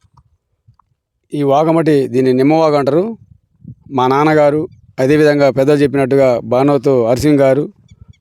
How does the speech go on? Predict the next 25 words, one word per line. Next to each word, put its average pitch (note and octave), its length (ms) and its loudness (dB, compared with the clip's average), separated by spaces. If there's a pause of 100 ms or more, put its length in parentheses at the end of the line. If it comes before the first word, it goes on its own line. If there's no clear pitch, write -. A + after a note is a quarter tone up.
పెంటు D3 220 0
గారు, D3 420 2 (600)
ఆ, B2+ 40 0 (400)
నలబోలు C#3+ 560 0 (500)
సంగారెడ్డి D3 440 0
గారు C#3 180 2
వాళ్ళ B2+ 140 0
నాన్నగారు, C3+ 540 0 (300)
చంద్రయ్య C#3 280 0
గారు, C3+ 200 0
గుండ్ల C#3 560 0 (240)
భిక్షణరెడ్డి C#3 420 -2
గారు, C3+ 280 0 (460)
దాంతోపాటు F#3 540 0
చుట్టుపక్కల F#3 420 -4
ఉన్నటువంటి F3+ 360 2
గ్రామాలు E3 500 0 (520)
ఒక C#3 120 -6
నాలుగైదు D#3 380 2
గ్రామాలు E3 280 0
ఉన్నాయి. E3 200 0
మద్దులపల్లి, D#3+ 600 0
లాల్యతండ, D3 580 0
రేపిల్లవాడ, C#3+ 680 0 (960)
ఆ, C3+ 400 0